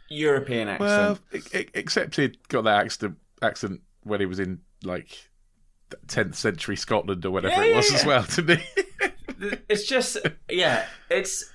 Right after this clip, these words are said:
Speaker 1: it's one of those films where you just go, yeah, it's, it's so of its time. It is, you know, like a music video. It's just got that vibe, but it's just,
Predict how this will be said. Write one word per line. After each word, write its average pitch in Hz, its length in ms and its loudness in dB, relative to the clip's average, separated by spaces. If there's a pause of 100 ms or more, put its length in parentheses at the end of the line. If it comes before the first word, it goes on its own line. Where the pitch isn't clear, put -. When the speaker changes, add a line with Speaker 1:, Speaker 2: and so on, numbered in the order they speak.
(120)
Speaker 1:
it's 185 160 -2
one 240 100 0
of 226 140 4
those 202 80 -2
films 135 300 2
where 107 80 -2
you 107 120 -4
just - 240 -6
go, 98 340 0 (420)
yeah, 123 300 2 (220)
it's, 156 400 -2
it's 165 200 0
so 185 320 4
of 131 140 4
its - 180 -2
time. 95 360 -4
It - 200 -10
is, - 340 2
you 170 100 2
know, 117 140 4
like 107 260 0
a 117 60 -2
music 101 320 -4
video. 90 320 -4 (100)
It's - 360 -4
just 208 340 2
got 190 140 4
that 139 180 6
vibe, 143 500 2 (560)
but - 120 4
it's 143 100 0
just, 202 460 4